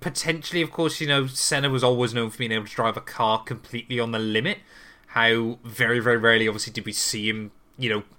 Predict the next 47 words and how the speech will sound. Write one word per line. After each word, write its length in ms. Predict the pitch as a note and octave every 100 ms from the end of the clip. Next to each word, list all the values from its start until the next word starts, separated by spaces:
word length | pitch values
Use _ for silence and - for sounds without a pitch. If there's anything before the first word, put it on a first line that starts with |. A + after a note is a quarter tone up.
| -
overdo, 540 | B2 B2 B2 C3+ D#3 D3+
snap 280 | - E3+
oversteer, 520 | F3 E3+ F3 - F#3 D#3+
that 180 | C3+
kind 160 | - D#3+
of 80 | D#3+
thing. 240 | - G#3 -
I, 220 | F3+ C#3+
I 60 | D#3+
don't 200 | D#3 C3+
really 300 | B2+ A2+ G#2+
know. 200 | G#2 G2+
I 80 | A2
think 320 | - B2 A2+
just 480 | - A2 - - - - - - - - - -
people 500 | - C3+ C#3+ C3 A#2 -
like 240 | A#2 A2+
to 260 | - A2 G2+ -
run 400 | G#2+ G#2 G2+ G2
wild 320 | G#2 G2 F#2
with 100 | F#2+
these 160 | G2+ -
kind 180 | G#2
of 60 | G2
things. 220 | C3 C3 -
And, 320 | G#3+ D#3+ A#2+
you 120 | A#2+
know, 240 | G#2+ C3 - - _ - -
f-, 140 | -
you 100 | D3
know, 120 | B2 A2
from 200 | C3 A2+
Formula 280 | C#3 A2+
One 180 | A2+ B2
side 240 | A2 G#2+ F#2+
of 80 | -
things, 280 | G#2+ C3 F#3+
if 100 | -
a 40 |
driver 260 | - F3+ A#2
had 320 | - G#3+ -
been 140 | A#2+
shot 380 | G#2 - A#2 G#2
during 220 | - A2+
a 40 | A2
Grand 280 | B2+ A#2+
Prix, 140 | B2+